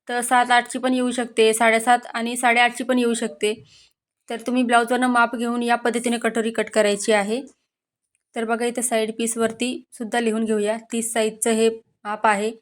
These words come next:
त्याचे शोल्डर आपण पाच इंच घेतलं होतं ते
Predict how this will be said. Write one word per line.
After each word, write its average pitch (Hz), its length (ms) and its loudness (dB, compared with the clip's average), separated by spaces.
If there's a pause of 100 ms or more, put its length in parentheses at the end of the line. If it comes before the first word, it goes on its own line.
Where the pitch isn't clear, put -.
(440)
त्याचे 226 180 -6
शोल्डर 233 440 2
आपण 233 260 0
पाच 226 280 2
इंच 233 180 -4
घेतलं 226 300 -2
होतं 214 200 -2
ते 214 240 2